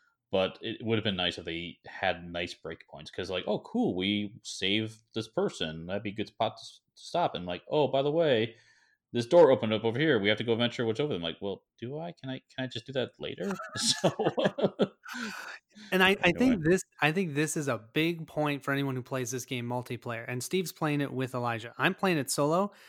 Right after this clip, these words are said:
Speaker 2: so I don't have this problem at all, because what I do is I'm playing, and then all of a sudden I'm tired. I'll just stop and go to bed. It's on my table.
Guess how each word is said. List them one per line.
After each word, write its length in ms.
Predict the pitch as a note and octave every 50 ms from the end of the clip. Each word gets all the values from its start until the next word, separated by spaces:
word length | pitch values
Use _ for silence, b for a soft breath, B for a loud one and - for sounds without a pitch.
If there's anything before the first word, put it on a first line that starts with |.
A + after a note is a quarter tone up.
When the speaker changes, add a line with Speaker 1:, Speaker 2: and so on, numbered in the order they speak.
| B B
Speaker 2:
so 220 | B - G#3 - - -
I 120 | - E3
don't 140 | F#3 G3+ F#3+
have 160 | E3+ E3+ E3
this 120 | D3+ C#3+ -
problem 300 | - D3 C#3+ C#3 C3+ C3
at 60 | B2
all, 220 | B2 A2+ A2+ A#2+ B2
because 280 | A#2+ B2+ A#2+ C3+ B2 A#2+
what 120 | B2+ C3+
I 140 | D3+ F3+ G3+
do 340 | F3 B2+ B2+ B2 A#2+ B2+ B2 B B B B B B -
is 120 | B2 B2
I'm 200 | C#3 D3+ F#3 G3
playing, 520 | - - - E3+ E3 D#3+ D#3+ E3 E3+ E3 - -
and 160 | D3 C#3+ C#3
then 140 | C3+ C3+ C3
all 120 | C3 C#3+
of 60 | D3+
a 40 | D3
sudden 160 | - - D3+
I'm 120 | C#3+ C3+ B2+
tired. 320 | - C#3 C#3+ D3+ E3 E3 -
I'll 140 | C3+ C#3 C3
just 180 | C#3+ C#3 -
stop 320 | - - C#3+ C#3+ D#3 - -
and 100 | - C#3
go 100 | B2+ C3+
to 60 | C3 B2
bed. 240 | A#2 C#3 D3+ D#3
It's 120 | D3+ - -
on 120 | C3+ C3+
my 100 | C3 B2+
table. 340 | A#2+ - C3 B2 A2+ A#2 -